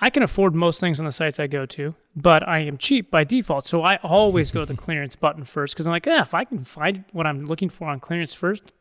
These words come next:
Speaker 1: I'm gonna get
Speaker 2: Yeah.
Speaker 1: it, even though if I didn't see clearance, I would have gone to the product and probably bought a higher priced one
Speaker 2: Mm-hmm.
Speaker 1: by default 'cause that's just how I operate on a site." But also, when you are throwing discounted products on your site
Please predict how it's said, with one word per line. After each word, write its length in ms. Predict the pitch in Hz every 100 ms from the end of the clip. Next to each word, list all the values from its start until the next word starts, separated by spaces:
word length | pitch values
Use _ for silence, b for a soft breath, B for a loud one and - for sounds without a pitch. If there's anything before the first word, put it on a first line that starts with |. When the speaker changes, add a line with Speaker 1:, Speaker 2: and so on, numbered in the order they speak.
| -
Speaker 1:
I'm 100 | 208
gonna 140 | 220
get 220 | 131 214
Speaker 2:
Yeah. 100 | 147
Speaker 1:
it, 60 | 139
even 180 | 190 185
though 120 | 170
if 140 | 151
I 260 | 170 156 143 _ _
didn't 260 | 190 175 185
see 220 | - 185
clearance, 460 | 170 - 190 170 156
I 60 | 151
would 120 | 156
have 80 | 151
gone 180 | 151 151
to 40 |
the 40 | 143
product 320 | 147 143 143
and 60 | 139
probably 180 | 139
bought 280 | 131 139 139
a 160 | 190 147
higher 220 | 139 139
priced 300 | - 151 135
one 180 | 123 101
Speaker 2:
Mm-hmm. 200 | 101 117
Speaker 1:
by 140 | 160 143
default 420 | 151 139 - - -
'cause 100 | 160
that's 140 | 147 -
just 140 | 147
how 140 | 151 143
I 120 | 139
operate 280 | 135 147 147
on 80 | 143
a 40 |
site." 260 | - 180 -
But 260 | 247 254 - -
also, 640 | 208 262 - 170 147 156 b b -
when 260 | 185 180
you 300 | 185 202 202
are 320 | 214 180 170 143
throwing 720 | - - 185 220 233 202 147 -
discounted 580 | 185 - - 196 175
products 420 | - 165 165 170 -
on 140 | 160
your 140 | 156 135
site 540 | - - 160 175